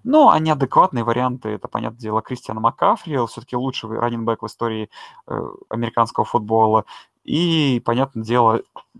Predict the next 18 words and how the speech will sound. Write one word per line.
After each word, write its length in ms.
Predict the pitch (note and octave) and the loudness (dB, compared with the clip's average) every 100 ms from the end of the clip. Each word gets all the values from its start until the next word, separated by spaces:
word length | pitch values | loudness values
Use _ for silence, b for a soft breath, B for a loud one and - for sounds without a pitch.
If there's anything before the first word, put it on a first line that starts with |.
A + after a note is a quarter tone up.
| G2 - - - | -16 -16 -18 -10
Джимми 280 | A2+ A#2+ A2+ | -4 -2 -2
Джи. 340 | G#2 A#2+ B2+ - _ _ | -4 -4 -6 -10 _ _
Ну, 300 | - G#2+ - - _ _ | -4 -2 -2 -8 _ _
глупо 340 | G#2+ C#3+ D#3 C3 | 2 4 4 2
не 100 | A#2+ | 0
проголосовать 440 | A#2 A2+ - A#2 | -2 -4 -4 -4
сейчас 120 | A#2 | -4
за 80 | A2+ | -4
него, 240 | A2 A2 A#2 | -2 0 0
в 60 | |
его 220 | A2+ A2 | 2 2
вагон 320 | A#2 A#2 A2+ A2 | 2 2 -2 -2
не, 80 | G#2+ | -2
вагон 360 | A#2 A#2 A#2 | 2 4 4
не 80 | A2+ | 0
прыгнуть. 440 | G#2 A2 G#2+ A#2 _ b b b b b b b | -2 -4 -4 -14 _ b b b b b b b
А 140 | - | -8
так, 300 | - D#3+ G#3 | 2 2 2